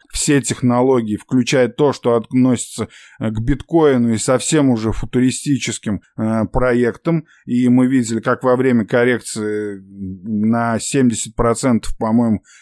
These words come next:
E T F ark обвалился. Но и восстанавливается сейчас на, он уже восстановился на тридцать процентов, н-, одна вырос на тридцать процентов,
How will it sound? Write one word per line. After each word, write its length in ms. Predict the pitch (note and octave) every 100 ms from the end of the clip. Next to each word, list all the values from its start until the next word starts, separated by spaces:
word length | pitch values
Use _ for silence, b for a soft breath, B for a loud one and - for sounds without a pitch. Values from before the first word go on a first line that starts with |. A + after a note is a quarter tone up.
| -
E 140 | A2+
T 260 | A2 C3 B2
F 140 | -
ark 280 | B2+ A2 B2
обвалился. 800 | A2 A2 A2+ A2 A2+ - E3+ D#3+ b b
Но 480 | - B2 D#3 E3 D3+
и 220 | A#2 B2+
восстанавливается 1040 | C3+ C3 - C#3 D3+ E3+ G3 G3 F3+ - C3+
сейчас 580 | - A#2+ D3+ C3 - -
на, 440 | B2 B2+ B2+ B2
он 240 | B2 B2+
уже 200 | B2+ B2
восстановился 800 | C#3 D3 C#3+ C#3+ C#3+ D3+ D3 -
на 200 | C3 B2+
тридцать 340 | B2 D3 C#3+ -
процентов, 640 | B2+ C3 - F#3+ D3 -
н-, 560 | A2+ A#2+ A#2 A#2 G#2+ A2
одна 460 | B2 B2+ C#3+ C3+
вырос 340 | A2+ C3+ A#2 -
на 220 | B2+ B2
тридцать 420 | - C3 A#2+ -
процентов, 600 | - B2+ B2+ F#3 D3+ -